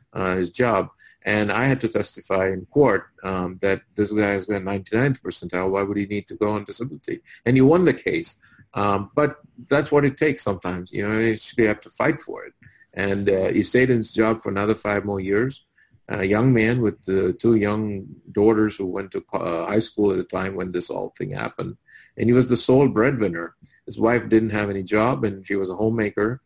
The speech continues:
And, uh, he had two girls, one sixteen, another, uh, twelve, and they were in, um, school. And if he had to go to disability, this would have been devastating for him.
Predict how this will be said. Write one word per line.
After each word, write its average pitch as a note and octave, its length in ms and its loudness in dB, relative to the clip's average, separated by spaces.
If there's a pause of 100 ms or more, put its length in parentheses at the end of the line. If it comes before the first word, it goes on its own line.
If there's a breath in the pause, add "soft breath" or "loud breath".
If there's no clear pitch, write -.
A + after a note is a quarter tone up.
(400)
And, F#2+ 440 -2
uh, F#2 300 0
he G2+ 160 0
had G2 160 0
two A#2+ 140 2
girls, A2+ 300 2
one G#2 240 -6
sixteen, A2+ 520 -6
another, G2 520 -4
uh, F#2+ 280 -12
twelve, G#2+ 440 0 (420 soft breath)
and G2 200 -2
they G#2 80 6
were G#2+ 220 4
in, G2+ 260 -6
um, G2 380 -8 (160)
school. - 580 2 (460 soft breath)
And G#2 200 0
if A2 160 0
he B2+ 100 4
had C3 180 4
to B2+ 80 2
go B2+ 100 4
to A#2 120 0
disability, A#2 600 0
this G#2 240 -4
would A#2+ 80 2
have A#2+ 120 2
been A2+ 120 0
devastating G2+ 640 -2
for - 140 -16
him. - 180 -16